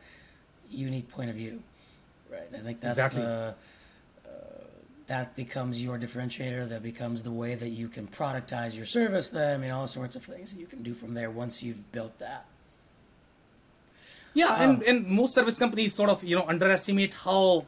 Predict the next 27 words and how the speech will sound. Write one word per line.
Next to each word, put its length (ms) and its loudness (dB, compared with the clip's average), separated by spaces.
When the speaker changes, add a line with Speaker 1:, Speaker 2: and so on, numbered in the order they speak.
Speaker 2:
uh, 200 -10
unique 640 4
they 140 4
could 220 -4
be 280 2
and 180 2
how 220 2
deep 240 -4
they 100 0
could 220 -10
be, 120 -2
to 100 -10
be 100 -8
honest. 260 -10
Speaker 1:
Mm-hmm. 180 -4
Speaker 2:
When 340 2
you 80 4
look 140 4
at 80 0
the 80 -4
consulting 320 0
companies, 360 -2
I 40 0
mean, 260 0
they 220 2
just 180 -8
don't 260 0